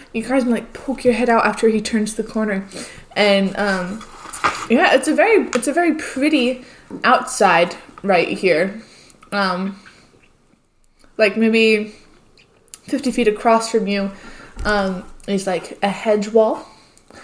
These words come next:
and then in between that is, like, a fountain. It's very brightly lit here. Um, nice lighting.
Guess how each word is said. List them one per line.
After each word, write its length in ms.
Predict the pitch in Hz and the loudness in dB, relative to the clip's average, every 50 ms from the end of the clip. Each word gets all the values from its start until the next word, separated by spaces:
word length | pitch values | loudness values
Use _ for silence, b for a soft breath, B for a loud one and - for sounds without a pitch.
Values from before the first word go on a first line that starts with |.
| B B B B B - | B B B B B -2
and 160 | 214 214 208 | 0 0 2
then 240 | 208 208 202 190 185 | 0 0 0 -2 -2
in 180 | - - 208 202 | -4 -4 -2 -2
between 320 | 196 202 - 226 226 214 | -2 -2 0 0 0 0
that 160 | 214 202 - | 0 0 -2
is, 100 | 202 196 | -4 -6
like, 160 | 196 190 190 | -6 -6 -8
a 60 | 190 190 | -8 -10
fountain. 600 | - - 185 185 180 185 - - 196 196 202 196 - - | -6 -6 -6 -4 -6 -6 -6 -6 -4 -4 -4 -6 -8 -10
It's 140 | 254 240 - | -10 -8 -4
very 180 | - 427 415 277 | 0 0 0 0
brightly 400 | - - 202 208 185 185 196 185 | 2 2 2 2 2 2 2 2
lit 300 | 190 190 180 - - - | 2 2 2 0 0 -4
here. 320 | - 180 160 156 160 160 B B B B B B B B B B - | -4 -4 -4 -4 -4 -6 B B B B B B B B B B -14
Um, 400 | 139 135 120 - - 202 226 - | -12 -12 -12 -12 -12 -14 -12 -6
nice 340 | - 240 226 202 - - - | -2 -2 0 0 -2 -4 -6
lighting. 560 | 180 156 151 135 - - - - 175 196 254 | -4 -4 -4 -4 -6 -8 -12 -12 -14 -14 -14